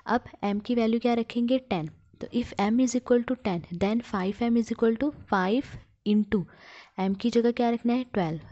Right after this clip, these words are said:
तो फ़ाइव को ट्वेल्व से मल्टीप्लाई करा, कितना आया, सिक्सटी। तो देखिए, लेफ्ट हैंड साइड को सॉल्व करने पर क्या आ रहा है, सिक्सटी, और राइट हैंड साइड पर भी क्या है, सिक्सटी। तो सिक्सटी is equal to sixty, यानी लेफ्ट हैंड साइड जो है, राइट हैंड साइड के इक्वल आ रही है। तो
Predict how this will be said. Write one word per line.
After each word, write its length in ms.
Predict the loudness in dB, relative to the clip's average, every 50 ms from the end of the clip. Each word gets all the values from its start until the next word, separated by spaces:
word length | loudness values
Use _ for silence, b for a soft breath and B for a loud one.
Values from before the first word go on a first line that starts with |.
| -20 -20 -20 _ _ _ _ _ _ _ _ B B B B B B B _
तो 80 | -20 -8
फ़ाइव 260 | -4 -2 -2 -2 0 0
को 60 | 0
ट्वेल्व 220 | 2 2 2 0 0
से 100 | 0 0
मल्टीप्लाई 440 | 0 0 0 -2 -2 -2 -2 -2 -2
करा, 200 | -2 -4 -4 -2
कितना 340 | -4 -6 -4 -2 -2 -2
आया, 160 | 0 0 -2 -4
सिक्सटी। 480 | -2 -4 -4 -4 -4 -12 -6 -6 -8 -8 -8 _ B B B B B B B B _
तो 60 | -2
देखिए, 240 | -2 -2 0 2 0
लेफ्ट 260 | 2 2 -2 -2 -2
हैंड 100 | -2 -2
साइड 240 | 0 2 0 0 2
को 100 | 0 -2
सॉल्व 240 | 0 0 -2 -2 -2 -2
करने 200 | -2 -2 -2 -2
पर 140 | -2 -6 -4
क्या 160 | -4 -4 -2
आ 20 | -2
रहा 80 | -2
है, 60 | -4
सिक्सटी, 380 | -6 -8 -12 -14 -14 -10 -8 -6
और 100 | -4 -4
राइट 220 | -2 -4 -4 -2 0
हैंड 120 | 0 0 0
साइड 220 | 0 -2 -2 -2
पर 140 | -2 -4 -2
भी 100 | -2 -4
क्या 140 | -2 -2 -2
है, 100 | -2 -2 -4
सिक्सटी। 380 | -4 -6 -8 -10 -6 -6 -6
तो 120 | -6 -6 -8
सिक्सटी 500 | -4 -4 -6 -4 -4 -10 -2 -2 -2 0 0 0
is 120 | -2 -2 -4
equal 380 | -8 -10 -6 0 2 2 2 2
to 80 | 0 -2
sixty, 440 | -2 -4 -6 -6 -12 -8 -6 -8 -8 -8 b b b b b b b b b b b b
यानी 280 | -4 -2 0 2 2 2
लेफ्ट 320 | 2 2 0 -2 0 0
हैंड 120 | 0 2 2
साइड 260 | 2 0 0 0 0
जो 100 | 2 0
है, 80 | 0 2
राइट 260 | 0 -2 -4 -2 -2
हैंड 120 | -2 -2 0
साइड 280 | -2 -2 -2 -4 -4
के 120 | -4 -6 -6
इक्वल 360 | -6 -8 _ 0 0 0 0 -4 -6 -4
आ 140 | -2 -2 -2 -2
रही 220 | -2 -4 -4 -4
है। 80 | -6 -6 B B B B B B _ _ -6
तो 80 | -6